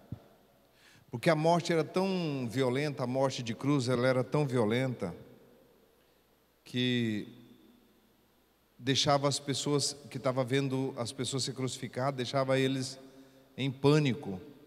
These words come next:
e querendo fazer qualquer coisa pra tirar alguém que tava agonizando. Você imagina um prego pregado num, num pé, outro no outro pé, outro numa mão, outro na outra mão,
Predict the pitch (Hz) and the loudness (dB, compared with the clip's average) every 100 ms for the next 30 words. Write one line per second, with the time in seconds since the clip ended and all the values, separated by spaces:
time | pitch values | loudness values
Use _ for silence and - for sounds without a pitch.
0 | - - - _ _ _ - 107 135 135 | -20 -20 -20 _ _ _ -12 -2 0 0
1 | 135 139 131 135 120 160 156 147 151 139 | 0 0 2 0 0 -2 0 0 2 0
2 | 143 139 - 135 135 127 131 139 135 135 | -2 -4 -2 0 0 0 -2 -2 -2 -2
3 | 127 127 123 131 113 131 135 123 110 147 | 0 0 0 0 0 0 -2 -2 -4 -2
4 | 135 123 127 151 117 98 - - - - | -2 -2 -2 0 -2 -4 -12 -20 -20 -20
5 | _ _ _ _ _ _ _ _ _ 107 | _ _ _ _ _ _ _ _ _ -12
6 | 104 127 135 123 123 117 120 120 117 110 | -2 0 0 -2 -2 0 0 0 -2 -4
7 | 98 - - - 107 104 - 117 131 131 | -6 -12 -20 -10 -6 -6 -2 -2 0 0
8 | 113 110 - 107 107 104 - 110 120 117 | -2 -4 -4 -2 -2 -4 -4 -2 0 0
9 | 104 107 110 104 101 113 120 104 104 107 | -2 -2 0 0 2 0 0 -2 -2 -2
10 | 104 107 98 104 127 127 | 0 -2 0 0 0 -4